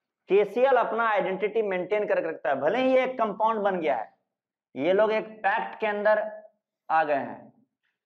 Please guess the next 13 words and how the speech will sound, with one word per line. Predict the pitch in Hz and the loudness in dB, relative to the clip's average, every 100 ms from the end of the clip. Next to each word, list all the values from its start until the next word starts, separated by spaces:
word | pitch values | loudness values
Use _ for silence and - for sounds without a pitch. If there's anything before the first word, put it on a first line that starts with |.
| - | -4
एक | 165 196 - - - _ _ _ _ _ - | -2 -2 -4 -20 -20 _ _ _ _ _ -6
समूह | 165 202 254 | -2 2 2
के | 240 | 2
अंदर | 202 175 156 | 0 2 2
आ | 135 | 2
गए | 123 | -2
हैं, | 120 - - _ _ _ _ 156 | -8 -14 -20 _ _ _ _ -6
एक | 170 | -2
ग्रुप | 147 233 | 2 2
बना | - 175 151 | 2 0 0
लिए | 139 | -2
हैं, | 135 | -2
लेकिन | 156 190 196 | -2 -2 -4